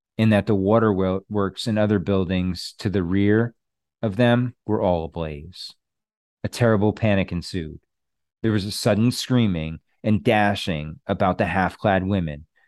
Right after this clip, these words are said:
gathering up such valuables as they could, uh, be suddenly snatched. Then there was a pell-mell rush through the streets,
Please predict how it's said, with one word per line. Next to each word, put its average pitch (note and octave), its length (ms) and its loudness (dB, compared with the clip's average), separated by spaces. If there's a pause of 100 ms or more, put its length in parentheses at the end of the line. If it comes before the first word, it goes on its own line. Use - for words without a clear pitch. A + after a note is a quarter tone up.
(180)
gathering A2+ 560 2
up G#2 180 0
such - 280 -4
valuables G2+ 560 0
as G2+ 140 0
they A2+ 120 2
could, F#2+ 480 0 (800)
uh, F2 460 -2 (340)
be A2 120 2
suddenly G2+ 460 0
snatched. E2 680 -6 (840)
Then C3 280 6
there A#2+ 120 6
was G#2+ 200 4
a G#2 60 2
pell-mell G2 680 0
rush F#2 480 -2
through G#2+ 180 0
the G2 80 2
streets, - 580 -4